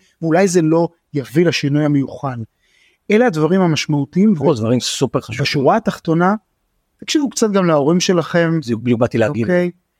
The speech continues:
Speaker 2: שיש
Speaker 1: אה,
Speaker 2: תפקיד
Speaker 1: אה,
Speaker 2: להורים. אני לא חושב, אני לא חושב שההורים היום מדברים, מישהו מדבר איתם בכלל.
Speaker 1: נכון.
Speaker 2: איך להתמודד,
Speaker 1: נכון.
Speaker 2: מדברים עם הורים על הילד שהולך לצאת מהארון, על, על הכל,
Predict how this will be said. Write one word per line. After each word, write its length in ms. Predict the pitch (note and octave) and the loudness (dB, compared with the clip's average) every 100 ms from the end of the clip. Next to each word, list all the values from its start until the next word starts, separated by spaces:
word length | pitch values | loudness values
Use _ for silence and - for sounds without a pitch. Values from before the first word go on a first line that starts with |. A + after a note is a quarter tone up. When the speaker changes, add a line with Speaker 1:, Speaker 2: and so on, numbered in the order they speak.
| _ _ _ D#3 | _ _ _ -2
Speaker 2:
שיש 320 | D3+ D3 C#3+ | 0 2 0
Speaker 1:
אה, 40 | |
Speaker 2:
תפקיד 240 | - E3 D3+ | -2 0 0
Speaker 1:
אה, 40 | |
Speaker 2:
להורים. 340 | B2 G#2+ A#2 G#2+ | 0 0 -2 -2
אני 60 | |
לא 60 | C#3 | -2
חושב, 220 | F3+ D3+ | -2 -2
אני 60 | C3+ | -2
לא 60 | |
חושב 100 | C#3+ | -2
שההורים 380 | - D3 A#2+ D3 | -2 -2 0 2
היום 120 | D3 | 2
מדברים, 400 | C3+ G#2+ G#2 B2 A#2+ | 0 -2 -4 -4 -2
מישהו 200 | C#3+ G3 | 0 0
מדבר 280 | C3 A#2 | 0 2
איתם 200 | D3+ D#3 | 2 0
בכלל. 180 | G#2+ A2 G2+ - _ | -4 -6 -10 -12 _
Speaker 1:
נכון. 120 | C3+ D#3 | _ -2
Speaker 2:
איך 80 | |
להתמודד, 520 | A3 G#3 D#3 C3+ D#3 E3+ E3 | 0 0 0 2 2 0 -4
Speaker 1:
נכון. 300 | C#3+ _ - | -18 _ -6
Speaker 2:
מדברים 320 | D#3 E3+ F3+ | -2 0 2
עם 80 | F#3 | 2
הורים 280 | F3+ F3 F#3 | 2 2 2
על 80 | F3 | 2
הילד 280 | D#3+ E3+ | 2 0
שהולך 440 | E3+ F3 E3 D#3 D3+ | 0 0 0 0 -2
לצאת 200 | D#3 - | -6 -2
מהארון, 440 | E3+ C#3 C#3+ C#3+ | -2 0 -2 0
על, 80 | D3 C#3 | 0 0
על 120 | D#3+ | 0
הכל, 220 | F3 A3+ | 2 0